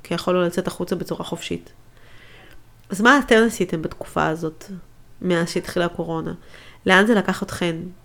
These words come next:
אני ממש אשמח לתשובה לשאלות האלה, אם אתן רוצות להעלות את זה, או בקבוצת פייסבוק מה עשינו היום במונטסורי, או לשלוח לי ב-, בדף ליצור מונטסורי בבית, אני כמובן אעלה קישורים לתיאור של הפרק.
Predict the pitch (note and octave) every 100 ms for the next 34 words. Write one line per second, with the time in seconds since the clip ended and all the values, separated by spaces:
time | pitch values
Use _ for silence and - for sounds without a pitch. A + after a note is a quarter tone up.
0 | - G3 - F3+ F3+ F#3+ G#3+ C4 B3+ G3+
1 | G3+ A3+ G3+ F3+ F3 F3 F3 F#3 F#3 G3+
2 | - E3+ F3+ F#3+ G3 F3 E3+ E3+ F3 F3
3 | F3 G3 G3 F#3+ F#3 F#3 F#3+ F3+ - -
4 | - - G3+ G#3+ G3 F#3+ F3+ G3 F#3 G3
5 | F3+ E3+ - F#3 F3 F3 F3 E3+ E3 -
6 | G#3+ G#3+ G3+ F3 E3 - F3+ F3 F3 F3
7 | F3 F#3 F#3+ - F#3+ F3 E3 D#3+ D#3+ E3
8 | F3 - - - - F3+ F3 F#3+ G3 F#3+
9 | F3 F3 F3 F#3+ F3+ F#3+ F#3+ E3+ E3 E3+
10 | G3+ G#3+ A3 A3 E3+ E3+ F#3 F3 F#3 G#3
11 | F#3 F3 F3+ G3+ - E3+ F3 F#3 E3 D#3+
12 | - E3+ E3 F3 F3 E3 E3 E3+ -